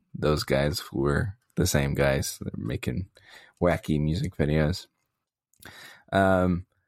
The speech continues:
So the, all the acting nominations, the, um, all four, I would say, of the main actors, there really isn't that many other actors in that movie,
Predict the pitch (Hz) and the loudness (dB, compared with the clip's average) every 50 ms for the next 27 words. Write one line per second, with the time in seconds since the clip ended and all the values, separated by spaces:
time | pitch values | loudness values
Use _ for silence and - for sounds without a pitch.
0 | _ _ _ _ _ _ _ _ _ _ _ _ - - - - 101 95 92 92 | _ _ _ _ _ _ _ _ _ _ _ _ -16 -4 2 4 6 6 8 6
1 | 85 - - - 98 90 82 - - 95 101 104 101 92 - - - - 90 90 | 4 4 0 0 0 2 2 4 4 4 4 4 4 2 2 2 0 0 0 0
2 | 95 - - 104 101 101 101 101 101 104 107 104 101 101 104 101 101 101 104 101 | -2 -2 -2 0 2 2 2 0 -2 -2 0 2 4 4 4 4 4 4 4 2
3 | 101 101 - - 110 104 104 104 104 101 - - - - - - 87 85 85 87 | 2 0 -2 -2 -2 0 0 0 -2 -4 -6 -10 -14 -10 -6 -6 -4 -4 -2 -4
4 | 90 - - - _ - - 87 87 85 82 82 78 87 92 101 - _ _ _ | -4 -6 -8 -12 _ -6 -2 0 2 2 2 0 -2 -4 -8 -10 -14 _ _ _
5 | _ _ _ _ _ _ _ _ - 87 92 95 98 98 95 - - - - _ | _ _ _ _ _ _ _ _ 2 4 6 6 4 4 2 -2 -10 -20 -20 _
6 | _ _ _ - - 95 92 92 92 92 90 90 92 98 - - - 85 87 90 | _ _ _ -2 0 2 4 6 6 4 4 2 0 -2 -4 -2 0 2 2 2
7 | 87 87 - 92 90 90 85 87 82 80 80 80 80 82 82 82 85 82 80 90 | 2 2 2 2 2 4 2 2 0 0 0 0 0 0 0 0 0 0 -2 -4
8 | - _ - 87 87 87 85 - - - 85 80 80 73 80 82 78 80 80 71 | -4 _ 0 0 2 0 0 -2 -4 -2 -2 0 2 2 2 2 2 0 0 0
9 | 64 80 76 78 78 76 80 76 - 76 82 80 76 78 78 80 73 71 78 80 | -2 -2 -4 -4 -4 -4 -2 -2 -2 -2 -2 -2 -2 -2 -2 -2 -2 -2 -4 -4
10 | - - 85 82 87 85 82 82 80 67 67 85 85 85 85 87 85 85 87 | -2 -2 -2 0 0 0 0 0 -2 0 0 0 0 2 2 2 0 0 -2